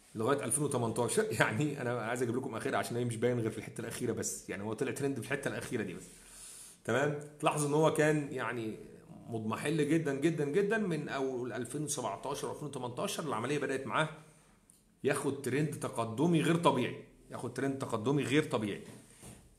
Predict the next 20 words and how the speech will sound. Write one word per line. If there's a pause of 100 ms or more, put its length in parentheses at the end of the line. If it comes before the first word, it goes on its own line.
(120)
السؤال
بقى
اللي
انا،
اللي
هرد،
يعني
انا
ليه
بعرض
لكم
ده؟
عشان
ارد
على
سؤال
الاستاذه (920)
مارينا
تقريبًا، (300)
آه،